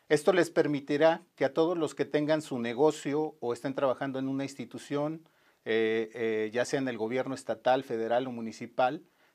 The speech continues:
también puedan aplicar todo el conocimiento que adquieran y las herramientas que les dé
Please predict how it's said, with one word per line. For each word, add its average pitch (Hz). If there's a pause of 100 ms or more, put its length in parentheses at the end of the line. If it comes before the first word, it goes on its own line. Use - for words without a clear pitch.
también 170
puedan 170
aplicar 139 (100)
todo 170
el 180
conocimiento 143
que 135
adquieran 147
y 127
las 117
herramientas 139
que -
les 110
dé 127